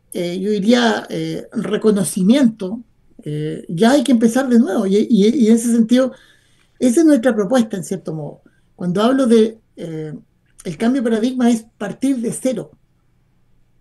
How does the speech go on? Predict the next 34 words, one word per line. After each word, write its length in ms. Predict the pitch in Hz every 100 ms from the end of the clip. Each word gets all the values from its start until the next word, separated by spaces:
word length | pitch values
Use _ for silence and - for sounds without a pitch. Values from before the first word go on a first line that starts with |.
| _ - _
La 120 | 202
información 580 | 202 226 220 220 294 247
que 80 | 277
hay, 180 | 294 294
por 140 | 233
supuesto 420 | - 185 190 -
que 80 | 233
es 40 | 240
importante, 640 | 226 220 240 240 226 247
hay 80 | 214
casos 280 | 196 208 208
que 140 | 185
son 180 | - 208
absolutamente, 1080 | 151 180 180 202 233 226 233 220 214 202 - _ _ _ _ -
eh, 300 | 180 170 -
rescatables 920 | 226 196 190 190 180 240 254 226 226
para 300 | - 175 170
sacar 280 | 147 175 208
información 840 | 220 214 196 180 160 147 - 233 262
de 80 | 247
ahí, 320 | 214 226 - _ _ _ _ _ _ _
pero 240 | 202 196
cuando 300 | 196 196 190
se 280 | 185 - 196
venga 340 | 180 208 277 285
a 40 |
hipotetizar 840 | 220 220 214 - 147 240 214 - -
o 80 | 147
se 220 | 180 175
trate 320 | 214 226 247
de 80 | 208
estudiar, 540 | - 185 180 208 240
tenemos 420 | - 202 214 254
que 720 | - 247 240 240 - - -